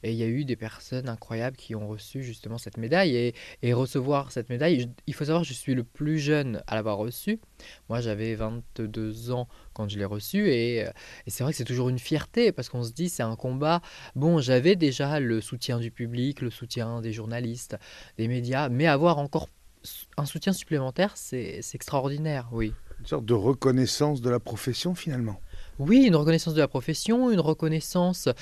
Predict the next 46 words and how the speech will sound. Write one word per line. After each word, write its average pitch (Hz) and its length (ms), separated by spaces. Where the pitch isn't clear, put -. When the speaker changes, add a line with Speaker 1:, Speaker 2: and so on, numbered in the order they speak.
Speaker 1:
également 151 600
de, 131 340
de 123 160
toute - 320
une 151 200
démarche, 156 600
de 123 80
tout 156 260
un 120 140
combat, 147 520
parce - 220
que 135 160
s-, - 460
un, 120 640
un 123 120
court-métrage, 131 520
quand - 220
on 120 80
connaît 127 260
pas 143 160
du 135 140
tout 151 240
les, 127 180
les 117 120
codes, 135 500
euh, 113 160
comment 120 200
le 117 60
réaliser, 117 440
et 123 60
cetera, 135 500
c'est - 160
compliqué, 131 640
on 135 140
se 107 80
dit, « 143 140
Mais 123 80
comment 117 220
on 107 40
va 101 100
faire 131 200
ça ? 170 280
On 156 80
connaît 110 200
personne. » 165 460
Alors, 120 200